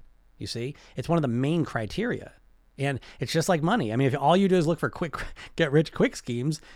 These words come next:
you, you, we know where that goes, right? But you don't, what you don't realize, 'cause we don't use that phrase with diets, you know,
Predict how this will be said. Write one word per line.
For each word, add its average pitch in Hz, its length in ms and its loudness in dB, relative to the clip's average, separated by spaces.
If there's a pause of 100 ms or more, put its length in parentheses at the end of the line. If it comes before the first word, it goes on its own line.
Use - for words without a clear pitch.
(140)
you, 143 140 -2
you, 165 280 2
we 180 140 6
know 190 140 6
where 226 120 6
that 180 200 0
goes, 208 260 2
right? 208 300 0 (260)
But 160 100 0
you 170 140 4
don't, 226 80 0
what 185 140 4
you 185 60 0
don't 226 180 4
realize, 214 200 2
'cause 143 140 -6
we 156 60 2
don't 190 240 2
use 175 220 4
that 160 180 -2
phrase 151 360 0
with 135 120 0
diets, 117 640 -2 (160)
you 117 100 -4
know, 117 280 -2